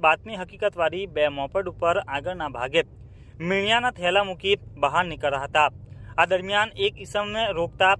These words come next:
બીજી મોપેડ ઉપર બેસેલ ઈસમ રોડ ઉપર જ પોતાની મોપેડ મૂકીને ફરાર થઈ ગયો હતો, જ્યારે એક મોપેડ ચાલક પકડાઈ ગયો હતો, જેથી બંને મોપેડમાં આગળના ભાગે મૂકેલ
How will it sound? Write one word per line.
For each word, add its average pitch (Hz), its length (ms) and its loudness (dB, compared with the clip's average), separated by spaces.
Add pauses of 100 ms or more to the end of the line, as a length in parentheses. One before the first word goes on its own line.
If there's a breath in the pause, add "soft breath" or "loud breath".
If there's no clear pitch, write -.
(200)
બીજી 180 280 -6
મોપેડ 196 280 0
ઉપર 196 180 -2
બેસેલ 170 480 0
ઈસમ 175 360 -4 (640 loud breath)
રોડ 196 280 4
ઉપર 214 280 2
જ 226 180 2
પોતાની 190 400 -4
મોપેડ 151 400 -2
મૂકીને 160 360 -8 (280)
ફરાર 143 260 2
થઈ 156 160 -4
ગયો 160 200 -2
હતો, 190 160 4 (280)
જ્યારે 143 240 0
એક 139 140 -16
મોપેડ 139 320 -6
ચાલક 175 280 0
પકડાઈ 143 340 -2
ગયો 147 140 -2
હતો, 165 220 -4
જેથી 147 320 -14
બંને 151 220 -10 (100)
મોપેડમાં 180 500 -4
આગળના 135 320 -6
ભાગે 123 260 -6
મૂકેલ 156 380 0